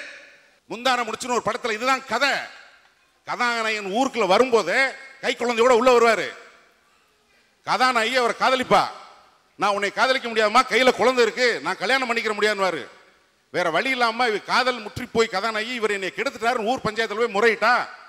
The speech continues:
ஊர் பஞ்சாயத்து சொல்லுது, "என்னையா அம்மா சொல்றான்?" இல்லைங்கன்னா அப்ப கதாநாயகன் வேற வழி இல்லாம சொல்றான், "அந்த பிள்ளையை போட்டு வேணா அவ தாண்டட்டுமுங்க, அப்ப வேணா நான் ஒத்துக்கிறேன்னா." பிள்ளையை போட்டு தாண்டிட்டா கதாநாயகி இவன் மேல இருக்கிற காதல்ல. ஒரு சீன், ஒரு திரைக்கதையில எவ்வளவு ஆணித்தரமான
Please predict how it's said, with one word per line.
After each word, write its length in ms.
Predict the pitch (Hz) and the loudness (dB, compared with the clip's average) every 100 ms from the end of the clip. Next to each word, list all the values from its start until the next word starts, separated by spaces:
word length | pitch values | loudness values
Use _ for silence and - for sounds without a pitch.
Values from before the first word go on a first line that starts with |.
| - _ _ _ - | -20 _ _ _ -6
ஊர் 220 | 214 262 | -2 0
பஞ்சாயத்து 360 | 240 220 220 190 | 0 0 -2 0
சொல்லுது, 220 | 202 214 | -2 0
"என்னையா 280 | 196 240 233 | 0 2 2
அம்மா 160 | 214 | 2
சொல்றான்?" 360 | 214 208 220 208 | 0 0 -4 -6
இல்லைங்கன்னா 460 | 214 220 214 196 143 - - _ | -4 -4 -2 -4 -6 -10 -20 _
அப்ப 220 | - 151 165 | -12 -8 -4
கதாநாயகன் 520 | 185 240 226 214 196 | 0 0 0 0 0
வேற 120 | 180 | 0
வழி 160 | 175 233 | -2 -2
இல்லாம 220 | 226 214 | -2 -2
சொல்றான், 200 | 196 196 | -2 -2
"அந்த 80 | 190 | -2
பிள்ளையை 260 | - 247 240 | -2 2 4
போட்டு 260 | 208 202 | 4 2
வேணா 40 | 202 | 2
அவ 120 | 190 185 | 0 -2
தாண்டட்டுமுங்க, 720 | 233 220 196 175 214 156 - - - | -4 -4 -2 2 2 0 -6 -18 -6
அப்ப 220 | 185 233 | 2 4
வேணா 160 | 220 240 | 4 4
நான் 140 | 202 | 2
ஒத்துக்கிறேன்னா." 440 | 185 220 196 180 147 - | 0 0 -2 -2 -2 0
பிள்ளையை 260 | 294 294 - | 4 6 6
போட்டு 200 | 269 - - | 4 2 0
தாண்டிட்டா 460 | 285 285 254 156 | 0 0 0 0
கதாநாயகி 420 | 190 226 208 180 156 | 0 0 0 0 0
இவன் 160 | 185 | 2
மேல 140 | 208 220 | 2 2
இருக்கிற 260 | 190 156 - | 0 -4 -2
காதல்ல. 300 | 208 143 95 - _ _ _ _ _ | -2 -2 -8 -18 _ _ _ _ _
ஒரு 160 | 170 165 | 2 2
சீன், 360 | - 254 277 180 | 0 -4 -2 -2
ஒரு 180 | 156 - | -4 0
திரைக்கதையில 540 | 247 285 - 214 160 160 240 - - - | 2 2 0 -2 0 -2 -2 -6 -10 4
எவ்வளவு 300 | 214 254 196 | 6 8 6
ஆணித்தரமான 640 | 208 285 - 262 247 254 | 4 2 2 2 4 4